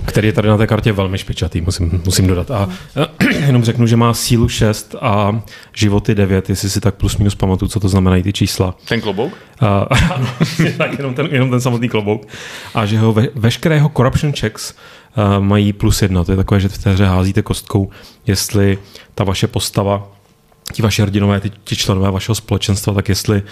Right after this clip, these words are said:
Speaker 1: nepodléhají tomu volání té moci právě.
Speaker 2: Mhm. Což je přesně velký téma u čarodějů, protože spousta z nich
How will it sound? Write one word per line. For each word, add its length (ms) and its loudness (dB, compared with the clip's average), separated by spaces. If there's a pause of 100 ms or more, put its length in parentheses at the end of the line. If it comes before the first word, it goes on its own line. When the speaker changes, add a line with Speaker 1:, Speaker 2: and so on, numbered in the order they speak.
(300)
Speaker 1:
nepodléhají 880 2 (280)
tomu 220 4
volání 440 2
té 160 0
moci 280 0
právě. 400 -6 (180)
Speaker 2:
Mhm. 260 2 (340)
Což 220 0
je 100 0
přesně 460 -2
velký 300 -2
téma 260 -2
u 80 -2
čarodějů, 440 2
protože 460 2 (320)
spousta 480 -2
z 60 -2
nich 240 -2